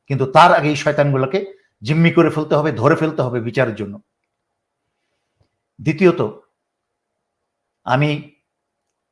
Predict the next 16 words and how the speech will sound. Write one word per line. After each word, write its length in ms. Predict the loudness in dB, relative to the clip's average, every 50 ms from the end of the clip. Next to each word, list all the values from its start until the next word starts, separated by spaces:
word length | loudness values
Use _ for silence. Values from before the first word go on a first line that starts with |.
| _ _ _ _ _ _ _ _ _ -4
আমার 280 | 0 4 6 6 6 4 0 -8 -14 -20 _ _ _ _ _ _ _ _ _ _ _ _ -14 -4
brother 600 | 0 2 4 4 4 4 2 0 -4 -6 -6 -6
in 100 | -4 -2
arms, 300 | -2 0 0 -2 -4 -6 -10 -18 -20 _ _ _ _ _ _ _ _ _ _ _ _ _ _ _ _ _ _ _ _ _ _ _ _ _ _ _ _ _ _ _ _ _ _ _ _ _ _ _ -4
পিজিআর 440 | -4 -2 0 2 2 2 2 2 0
এবং 320 | -2 -2 -2 -2 -4 -6
এসএসএফ 440 | -6 -6 -6 -8 -8 -8 -10 -12 -14
এ 80 | -20 -20 _ _ _ _ _ _ _ _ _ _ _ _ -8
আমার 260 | -4 0 2 2 2
ব্রাদার 360 | 2 2 2 4 4 4 2
অফিসারদের 440 | 2 0 -2 -4 -8 -6 -4 -4 -6
উদ্দেশ্যে 360 | -6 -6 -6 -8 -8 -8 -8
বলছি, 460 | -10 -10 -10 -12 -14 -16 -18 -20 _ _ _ _ _ _ _ _ _ _ _ _ _ _ _ _ _ _ _ _ _ _ _ _ _ _ _ -4
বিবেককে 460 | -2 0 2 2 0 0 -4 -6 -4
জাগ্রত 380 | -4 -4 -4 -4 -4 -6 -6
করুন। 460 | -6 -6 -4 -4 -4 -6 -8 -10 -14